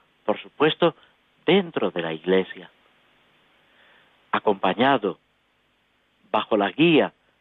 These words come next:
del obispo, el presbítero, los diáconos, los catequistas. Pero es a él al que le corresponde, como amigo, como hermano, casi como padre, acompañar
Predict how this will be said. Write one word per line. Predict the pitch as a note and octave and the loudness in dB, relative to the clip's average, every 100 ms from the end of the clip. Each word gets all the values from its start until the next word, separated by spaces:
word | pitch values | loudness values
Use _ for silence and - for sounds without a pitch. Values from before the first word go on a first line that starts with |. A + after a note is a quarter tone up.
| _ | _
del | - F2 | -6 -6
obispo, | D#2+ C3 C#3+ - - | 0 2 2 -2 -4
el | F2+ | -4
presbítero, | - F#2 - B2+ C#3 - G2 E2+ _ _ _ - | -2 -8 -2 2 2 2 -2 -2 _ _ _ -4
los | G#2 G2 | -2 -2
diáconos, | G2 A#2 C#3 - F#2 F#2 - - _ _ - | 2 2 2 -4 -10 -10 -14 -20 _ _ -6
los | G2+ - | -4 -2
catequistas. | - G2+ F#2 - G#2+ - - F2+ - _ _ _ _ - - _ | -2 -2 -2 -2 -4 -4 -10 -12 -12 _ _ _ _ -20 -20 _
Pero | C#3+ C#3 | 0 4
es | D#3+ F3+ | 2 0
a | F#3+ | -2
él | G#3 A#3 | -2 0
al | G#3+ | -2
que | - | 0
le | F3+ D#3+ | 0 2
corresponde, | E3 D3+ D3+ - G#3 G#3 A3+ G3+ _ _ _ _ _ _ _ _ | 0 0 0 0 0 0 0 -2 _ _ _ _ _ _ _ _
como | B2+ A2+ G#2+ | -2 0 -2
amigo, | G2+ C#3+ E3 A#2 F#2 _ _ - | 0 0 0 0 -4 _ _ 0
como | D3 C3+ B2+ | 2 4 2
hermano, | A2+ C3+ E3+ C#3+ A2+ _ - _ | 2 0 0 0 -8 _ -20 _
casi | A3 G#3+ A3+ | -4 -2 -2
como | A3+ F#3 E3+ | 0 0 0
padre, | A3+ B3 G#3+ B2 _ _ _ _ _ _ | 0 0 -2 -6 _ _ _ _ _ _
acompañar | C#3 - C#3+ B2+ A#2 G#2+ C3 A#2 | -8 -2 -2 0 -4 0 0 0